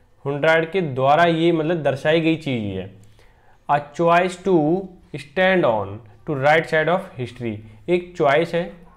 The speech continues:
कि राइट साइड जो हिस्ट्री रही है पहले से ही, कि ताइवान कहीं ना कहीं उसका ही एरिया रहा है चाइना का, तो उसके साइड में खड़ा है।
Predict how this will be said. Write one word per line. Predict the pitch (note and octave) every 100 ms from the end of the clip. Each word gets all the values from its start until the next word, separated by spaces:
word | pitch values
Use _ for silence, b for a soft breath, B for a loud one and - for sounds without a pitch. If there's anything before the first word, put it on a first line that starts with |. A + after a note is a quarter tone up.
| -
कि | D3
राइट | C3 C3 D3
साइड | E3 D#3 E3 D3
जो | C#3+
हिस्ट्री | C#3+ C3 - G3+
रही | F3 C#3 C#3
है | C#3
पहले | C3+ B2+ B2+
से | C3+ B2+
ही, | A2+ A2+ A2 B B
कि | -
ताइवान | D#3 C3 B2+ C#3+
कहीं | C#3+ C#3
ना | C#3
कहीं | C#3+ D3+
उसका | E3 C#3 - D3
ही | D3 D#3+ C#3+
एरिया | C#3 C#3+
रहा | C#3+ B2 B2
है | B2+ D3+ D#3+ - -
चाइना | - A#2+ A2 G#2
का, | G2+ F#2+ - _
तो | F3
उसके | F3 G3
साइड | F#3+ F#3
में | F3 F#3
खड़ा | F#3 D#3+
है। | D3 D#3